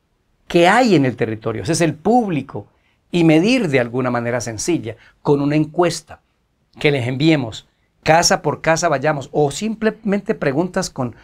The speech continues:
los que conocen el barrio, identificar las necesidades. Ese plan dice que el punto número dos es,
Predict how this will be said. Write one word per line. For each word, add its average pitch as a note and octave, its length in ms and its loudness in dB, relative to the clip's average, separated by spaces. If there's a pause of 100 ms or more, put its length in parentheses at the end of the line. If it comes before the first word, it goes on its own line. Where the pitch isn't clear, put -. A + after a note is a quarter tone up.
(140)
los B2+ 180 -4
que B2 100 -6
conocen C3+ 340 -2
el D#3 80 0
barrio, C3 320 0 (220)
identificar C#3+ 680 2
las C3+ 120 0
necesidades. A2+ 680 -10 (640)
Ese A3+ 220 4
plan A3+ 180 2
dice G#3 240 2
que D3+ 80 0
el B2+ 100 0
punto E3 340 0
número D3+ 280 2
dos C3 220 -2
es, C3 200 -6